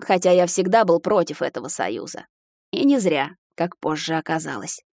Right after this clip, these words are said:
«Но она ведь пропала, не так ли?» Вспомнил я рассказ Стивена Хокинса. «Пропала? Кристиану проще всего было списать все на исчезновение. Он и с первой супругой обставил все иначе. Но тебе ли не знать, что люди просто так не пропадают,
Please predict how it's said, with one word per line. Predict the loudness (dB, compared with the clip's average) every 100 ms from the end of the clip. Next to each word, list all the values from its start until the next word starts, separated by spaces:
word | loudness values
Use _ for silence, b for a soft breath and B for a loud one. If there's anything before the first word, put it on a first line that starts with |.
| _ _ _ _ _ -4
«Но | 0 4
она | 4 4
ведь | 2 -2
пропала, | -4 -2 -2 0 0
не | -2
так | 0 -2 -2
ли?» | -6 -8 _ _ -14
Вспомнил | 0 4 6 6
я | 6 6
рассказ | 4 2 0 0
Стивена | -2 -2 0 2 0
Хокинса. | 0 -2 -2 -10 -12 -18 _ _ _ _ _
«Пропала? | 2 2 4 4 4 2 -2 _ _ _ -2
Кристиану | 2 2 2 2 2
проще | 2 2 2
всего | 0 2 2
было | 2 2 2
списать | 0 -2 2 0
все | 0 -2
на | 2 2
исчезновение. | 2 -2 0 0 2 -2 -4 -14 -18 _ _ _ _ _ _
Он | 2 2
и |
с | 2
первой | 2 4 4
супругой | 2 0 0 2 2
обставил | 0 0 0 0
все | -2 0 2
иначе. | 2 0 -6 -12 _ _ -2
Но | 0
тебе | 0 2 2
ли | 2
не | 2 0
знать, | 0 0
что | 0 0
люди | 2 2 2
просто | 0 0 -2
так | -2 -2
не | -2
пропадают, | -2 -2 -2 0 -2 -6 -16